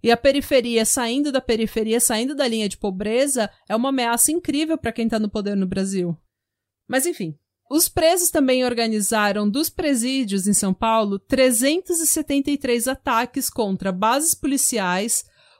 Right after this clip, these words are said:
postos do Corpo de Bombeiro, familiares de policiais,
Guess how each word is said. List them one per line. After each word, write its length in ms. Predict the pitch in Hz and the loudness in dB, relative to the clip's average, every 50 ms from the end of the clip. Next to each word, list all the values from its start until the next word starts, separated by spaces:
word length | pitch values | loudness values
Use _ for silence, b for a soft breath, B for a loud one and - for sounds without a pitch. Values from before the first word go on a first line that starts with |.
| b b _ | b b _
postos 420 | - 269 311 339 - - 285 277 - | 4 4 4 4 0 -2 -4 -2 -2
do 80 | 302 | -2
Corpo 300 | - - 269 254 254 254 | 0 0 -2 0 0 -4
de 80 | 208 214 | -4 -2
Bombeiro, 680 | 202 226 220 214 190 196 196 196 202 208 214 247 247 | -2 0 0 0 0 0 0 0 0 0 -2 -4 -8
familiares 880 | 214 - - - 262 262 262 311 302 285 254 240 247 277 302 311 285 247 | -8 -10 -4 -2 -2 0 0 0 0 0 0 0 2 2 2 0 0 -2
de 60 | 220 - | -2 -6
policiais, 960 | _ 240 220 220 208 - - - 208 190 190 190 196 214 233 226 - - | _ -4 -4 -2 -2 -2 -2 0 0 0 0 0 0 0 0 0 0 -2